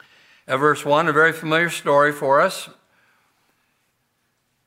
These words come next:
Hear God's word. After Jesus was born in Bethlehem in Judea, during the time of King Herod, Magi from the east came to Jerusalem and asked,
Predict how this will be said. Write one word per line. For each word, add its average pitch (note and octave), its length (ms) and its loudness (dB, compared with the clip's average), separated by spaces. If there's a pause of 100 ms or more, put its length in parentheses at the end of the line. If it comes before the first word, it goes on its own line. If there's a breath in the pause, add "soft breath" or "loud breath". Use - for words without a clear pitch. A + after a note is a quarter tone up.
(580)
Hear D#3+ 180 0
God's D3 300 0
word. B2+ 400 -2 (120)
After F3 360 0
Jesus F#3 480 -4
was F#3 100 -4
born D#3+ 300 0
in F#3+ 80 -2
Bethlehem F#3 640 0
in E3+ 100 -4
Judea, E3 640 -2 (640)
during D#3+ 200 0
the E3 80 -8
time E3+ 280 0
of E3 100 -8
King G3 220 -4
Herod, D3 400 2 (500)
Magi D#3 520 0
from E3 180 -6
the F3+ 100 -6
east D3 360 -6
came C#3+ 240 -6
to C#3+ 80 -10
Jerusalem D3 600 -2
and B2+ 120 -2
asked, B2 340 -2